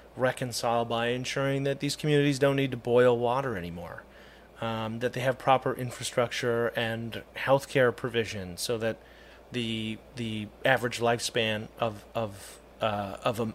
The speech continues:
let's say, a man in one of these communities isn't forty-five or fifty or whatever it is.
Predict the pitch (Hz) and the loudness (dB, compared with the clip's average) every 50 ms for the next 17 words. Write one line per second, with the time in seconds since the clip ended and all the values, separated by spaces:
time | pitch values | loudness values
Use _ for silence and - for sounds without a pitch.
0 | - - 117 117 110 - - 107 107 113 113 117 117 117 117 113 - - 120 120 | -8 -6 -6 -4 -2 0 2 2 2 2 2 2 2 2 2 0 0 -2 -4 -2
1 | 117 113 113 110 104 98 110 107 - - - 113 110 110 107 107 104 104 101 - | -2 -2 -2 -2 -4 -4 -6 -8 -8 -6 -6 -6 -4 -4 -4 -4 -4 -4 -4 -4
2 | - - - 120 107 110 120 110 104 - - - - - - - - - - 127 | -6 -4 -4 -4 -2 -2 -4 -4 -6 -8 -14 -20 -20 -20 -20 -18 -12 -6 -4 -2
3 | 123 123 113 - 147 139 127 107 98 95 92 - 104 104 101 - - - - 143 | -2 -2 2 4 6 6 6 4 2 -2 -4 -6 -8 -10 -10 -12 -6 0 2 2
4 | 135 - - 110 104 98 98 113 123 135 117 104 92 87 92 98 95 - | 2 0 -2 -4 -4 -2 0 2 2 2 2 0 -2 -4 -6 -6 -8 -8